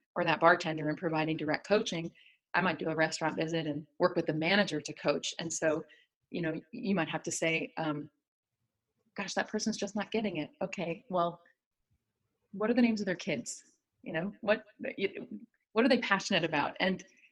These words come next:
I'm really proud to say at Hop Toddy, m-, uh, the majority of our teams, our management teams especially, can, can answer those questions, because I believe you're not gonna reach somebody. Um, you know, I, I think the saying is,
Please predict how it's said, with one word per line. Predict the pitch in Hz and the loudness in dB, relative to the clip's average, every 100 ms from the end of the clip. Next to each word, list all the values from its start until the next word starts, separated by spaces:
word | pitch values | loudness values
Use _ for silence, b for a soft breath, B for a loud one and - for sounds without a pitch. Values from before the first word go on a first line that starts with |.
| - | 6
I'm | 247 | 8
really | 370 | 8
proud | 240 226 | 6 4
to | - | 4
say | 202 | 2
at | |
Hop | - 202 | 4 4
Toddy, | 202 180 - - - | 4 4 0 -12 -10
m-, | 196 - | -10 -6
uh, | - 208 - - | -6 -6 -10 0
the | 214 | 6
majority | 226 220 - 262 269 | 6 6 4 4 4
of | 208 | 4
our | 185 170 175 b b _ | 6 4 2 b b _
teams, | - 214 214 | -2 0 2
our | 180 | 2
management | 185 190 190 | 2 0 -2
teams | - 180 | -4 -4
especially, | 170 - 170 - 226 | -4 -4 -4 -4 -4
can, | 196 190 - - | -4 -8 -8 -8
can | 214 220 | -6 2
answer | 208 226 196 | 2 4 2
those | 170 | 0
questions, | - 170 156 127 - | 2 2 2 -4 -4
because | 196 185 | -2 2
I | 175 | 2
believe | 185 196 190 b b - | 4 4 2 b b 4
you're | |
not | 208 226 | 6 6
gonna | 269 | 4
reach | 196 196 - | 2 -2 0
somebody. | 214 214 208 214 214 _ _ _ _ _ _ 175 | 0 2 2 2 -2 _ _ _ _ _ _ 2
Um, | 175 165 160 - _ _ _ | 2 2 -4 -10 _ _ _
you | - 208 | 4 6
know, | 180 | 6
I, | - 180 - | 4 0 0
I | - | 0
think | 208 185 | 0 -2
the | 180 | -2
saying | - 180 175 | 2 2 2
is, | 170 165 - | 0 -4 -10